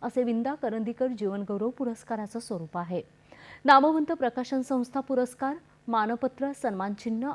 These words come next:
आणि रुपये पाच लाख असं पुरस्काराचं स्वरूप आहे,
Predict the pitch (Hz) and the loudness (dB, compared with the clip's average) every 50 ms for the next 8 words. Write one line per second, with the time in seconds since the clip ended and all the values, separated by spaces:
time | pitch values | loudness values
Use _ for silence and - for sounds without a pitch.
0 | - - 208 202 214 220 202 202 - 214 208 214 208 - 196 190 190 - - 233 | -4 -4 -2 -2 0 -2 -4 -4 -4 -4 -4 -4 -4 -6 -8 -8 -8 -8 -8 -6
1 | 254 285 - - - - - - - - 240 - - 226 220 240 208 214 240 233 | -6 -6 -8 -12 -20 -20 -20 -18 -6 -6 -4 -2 -2 -4 -2 -2 -2 -2 -2 -4
2 | - - 254 226 220 208 - 247 247 - 226 185 180 208 - 254 240 226 247 | -6 -4 -2 -2 -2 -4 -6 -10 -8 -6 -6 -4 -4 -4 -4 -4 -4 -4 -6